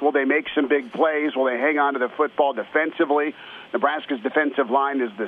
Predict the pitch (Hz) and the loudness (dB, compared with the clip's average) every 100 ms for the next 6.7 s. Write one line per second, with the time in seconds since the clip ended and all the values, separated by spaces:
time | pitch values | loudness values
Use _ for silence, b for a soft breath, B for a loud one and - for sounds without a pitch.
0 | - 131 147 151 - 123 135 139 139 B | -4 0 0 0 -4 0 2 2 -2 B
1 | B B B B - 147 156 135 151 147 | B B B B 0 2 2 2 2 2
2 | - 151 151 143 127 139 - 117 143 143 | 2 2 2 0 0 0 -2 0 2 2
3 | 120 139 143 139 131 135 131 127 131 131 | 0 0 4 2 2 2 4 2 0 -2
4 | 113 123 113 131 135 139 127 B B B | 0 0 2 2 0 -2 -6 B B B
5 | 117 131 143 131 123 107 - - 135 - | 0 2 2 2 0 -4 -12 -12 -10 -2
6 | 156 135 127 117 117 123 120 | -2 0 -2 2 2 2 -4